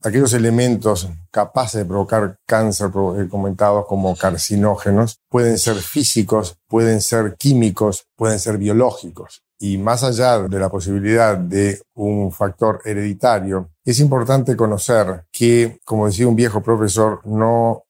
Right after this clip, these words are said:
hace un cáncer quien quiere, sino quien puede. O sea, tiene que haber una sucesión de eventos que pueden ir desde la predisposición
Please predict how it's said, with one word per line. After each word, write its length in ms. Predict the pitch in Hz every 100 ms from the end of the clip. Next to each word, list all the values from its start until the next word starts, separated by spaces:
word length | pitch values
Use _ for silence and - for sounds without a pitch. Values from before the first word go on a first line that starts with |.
| _
hace 280 | 117 113 113
un 80 | 107
cáncer 500 | 113 117 107 107 95
quien 360 | - 107 104
quiere, 420 | 92 - 117 117 113
sino 320 | 110 104 98
quien 200 | 107 98
puede. 480 | 123 131 95 78 - -
O 100 | 107
sea, 200 | 110 92
tiene 300 | 120 123 123
que 80 |
haber 340 | 113 110 120 104
una 240 | 117 110 104
sucesión 960 | - 110 98 104 - 135 127 104 101
de 240 | 95 101 101
eventos 720 | 104 131 127 104 98 98 - _ _ _
que 100 | -
pueden 380 | 92 117 120 120
ir 220 | 123 107
desde 280 | 101 92 101
la 200 | 98 98
predisposición 1120 | - 131 127 110 98 104 92 113 101 90 87